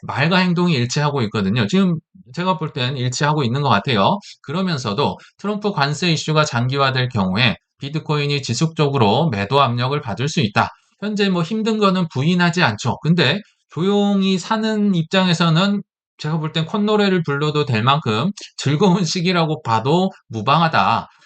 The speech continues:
그래서 이분을 볼 땐 결국은 근데 글로벌 유동성이 늘어나고 뭐 금리 인하라든지 양적 완화나 이런 걸 통해서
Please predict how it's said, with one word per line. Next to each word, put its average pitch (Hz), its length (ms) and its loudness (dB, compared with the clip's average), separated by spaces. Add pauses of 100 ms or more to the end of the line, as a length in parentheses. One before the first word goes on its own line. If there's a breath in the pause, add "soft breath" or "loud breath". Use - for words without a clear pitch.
(120)
그래서 151 180 -6
이분을 175 640 0
볼 113 200 0
땐 135 240 2
결국은 131 640 2
근데 123 220 -2
글로벌 127 440 0
유동성이 123 460 2
늘어나고 117 720 2 (240 loud breath)
뭐 104 160 -2
금리 117 360 2
인하라든지 117 800 0
양적 110 360 -2
완화나 107 340 2
이런 110 240 0
걸 113 140 0
통해서 139 460 2